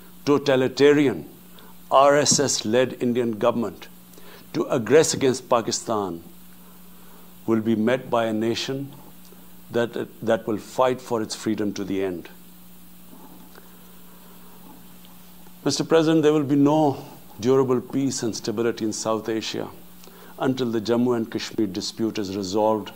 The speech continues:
on the basis of international legitimacy.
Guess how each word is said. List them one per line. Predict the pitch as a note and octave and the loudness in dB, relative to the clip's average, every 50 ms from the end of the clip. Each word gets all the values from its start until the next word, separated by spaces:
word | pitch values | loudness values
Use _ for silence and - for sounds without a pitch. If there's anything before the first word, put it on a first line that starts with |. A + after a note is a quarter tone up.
| - - - - - - - - - | -18 -18 -18 -18 -18 -20 -16 -8 -4
on | A#2+ A2 G2+ | -4 -2 -2
the | G#2 | -4
basis | G2 F2+ A2+ A2 G#2+ G2+ - - A2 F#2 - - - - | -4 -4 -4 -2 -2 -2 -2 -4 -4 -6 -6 -10 -10 -8
of | - A2+ - - - | -8 -8 -8 -6 -4
international | C3+ A#2+ A2+ - G#2+ A2 A2+ A2 G#2+ - - - A2 G#2+ | -4 -4 -4 -4 -6 -6 -6 -6 -6 -8 -6 -4 -4 -4
legitimacy. | G#2+ G#2+ G2+ A2 A#2 - C3 A2+ A2 G2+ - - G#2+ - | -4 -4 -4 -4 -6 -4 -4 -4 -4 -4 -6 -8 -10 -12